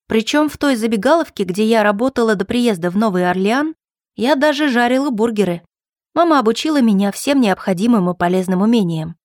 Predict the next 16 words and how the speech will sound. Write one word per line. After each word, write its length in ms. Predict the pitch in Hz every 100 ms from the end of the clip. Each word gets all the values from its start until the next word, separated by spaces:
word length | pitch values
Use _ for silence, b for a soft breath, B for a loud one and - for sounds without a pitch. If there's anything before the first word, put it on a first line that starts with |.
| _ _ _ -
От 160 | 208
готовки 440 | 196 220 277 - 233
до 100 | 247
вязания. 580 | 262 247 196 170 170 _ _ _ _ _ -
Мой 220 | 285 359
первый 420 | - 285 277 247
связанный 500 | - 220 240 202 196
шарф 420 | - 262 262 226
был 260 | 185 233 220
корявым, 680 | - 196 233 254 180 170 - _ _ _ 202
но 320 | 233 320 330
она 240 | 240 240
носила 400 | 233 196 - 254
его 300 | 247 202 208
с 60 | 190
гордостью. 720 | 220 262 175 - - 175 165